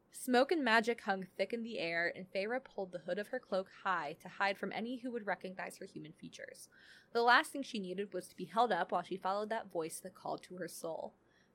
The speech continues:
Feyre approached the fi-, Feyre <laughs> approached the first giant bonfire atop the hill and dismounted,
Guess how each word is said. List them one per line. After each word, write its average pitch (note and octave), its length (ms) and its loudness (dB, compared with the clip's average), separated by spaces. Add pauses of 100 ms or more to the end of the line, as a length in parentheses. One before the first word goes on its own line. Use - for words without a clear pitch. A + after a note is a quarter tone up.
(120)
Feyre D#4 340 6
approached - 420 -2
the G3 80 -4
fi-, - 380 -4 (1200)
Feyre D#4 320 10
<laughs> - 0 -
approached - 420 6
the A#3+ 60 -4
first C4+ 360 0
giant A3 320 0
bonfire F3+ 540 0
atop F#3+ 320 -2
the G#3+ 80 -2
hill F3+ 260 -4
and F3+ 120 -6
dismounted, F3 580 -8